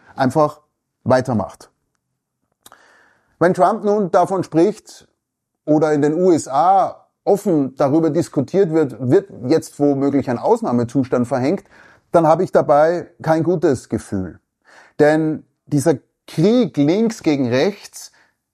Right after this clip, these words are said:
der soll ja planmäßig in Chaos, im Bürgerkrieg enden. Und Bürgerkrieg, wie der Name schon sagt, heißt Krieg der Bürger untereinander.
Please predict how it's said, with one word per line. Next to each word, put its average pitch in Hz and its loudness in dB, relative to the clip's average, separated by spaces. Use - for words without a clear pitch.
der 180 4
soll 220 0
ja 208 0
planmäßig 190 0
in 202 -2
Chaos, 175 0
im 190 0
Bürgerkrieg 147 0
enden. 120 0
Und 160 -2
Bürgerkrieg, 175 2
wie 170 0
der 170 2
Name 156 -2
schon 139 -2
sagt, 165 -2
heißt 165 0
Krieg 180 0
der 170 2
Bürger 170 0
untereinander. 131 -2